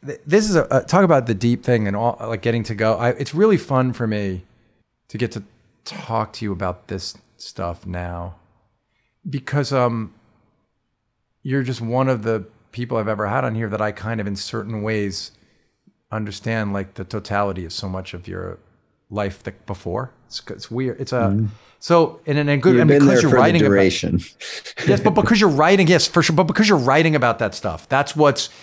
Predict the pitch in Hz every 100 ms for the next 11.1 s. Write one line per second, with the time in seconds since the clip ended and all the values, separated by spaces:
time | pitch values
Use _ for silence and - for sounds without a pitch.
0 | - _ - 156 156 170 147 151 151 156
1 | 135 139 - 123 135 139 127 104 - -
2 | - - 185 185 170 165 135 131 127 113
3 | 113 107 - 156 131 107 104 - 156 151
4 | 135 120 - 143 131 107 95 98 87 _
5 | - _ _ _ _ - 131 127 123 123
6 | 123 123 120 - 127 131 117 127 113 139
7 | 135 131 131 143 - 139 127 139 143 113
8 | 117 120 120 113 104 95 _ 117 107 110
9 | 117 - 107 98 87 - 135 120 95 110
10 | 104 98 - 131 135 131 101 107 101 95